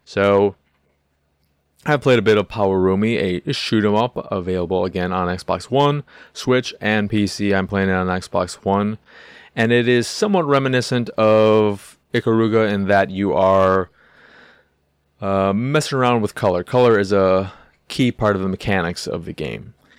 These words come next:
Uh, instead of it being, like, black and white, it is red, blue, and green. And at least, you know, with the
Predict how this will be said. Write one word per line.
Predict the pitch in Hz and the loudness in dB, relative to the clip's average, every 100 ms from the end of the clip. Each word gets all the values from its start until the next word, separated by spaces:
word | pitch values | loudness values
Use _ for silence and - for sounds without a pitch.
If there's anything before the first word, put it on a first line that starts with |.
| _ _ _ | _ _ _
Uh, | 87 82 90 | -4 -2 -2
instead | 95 117 104 | -2 0 2
of | 101 98 | 2 2
it | 95 | 0
being, | 98 95 95 95 | 0 0 -2 -2
like, | 92 | -6
black | - 85 85 | -2 -2 -2
and | 85 | -4
white, | 85 85 87 - 202 - - | -2 0 -4 -8 -20 -16 -4
it | 95 92 | -2 0
is | 92 90 90 85 - - _ _ | 0 -2 -4 -6 -12 -16 _ _
red, | 95 95 95 90 95 - _ _ | 0 2 2 0 -6 -14 _ _
blue, | 87 92 90 | -2 0 0
and | 87 | -2
green. | 95 120 135 147 - _ _ | -2 0 0 -4 -10 _ _
And | 92 92 92 92 90 90 110 _ | -4 -2 -2 -2 -6 -8 -12 _
at | - | -4
least, | 98 101 - - | -2 -2 -4 -8
you | 85 | -6
know, | 80 | -2
with | 87 - | -4 -2
the | 90 85 85 | -4 -4 -8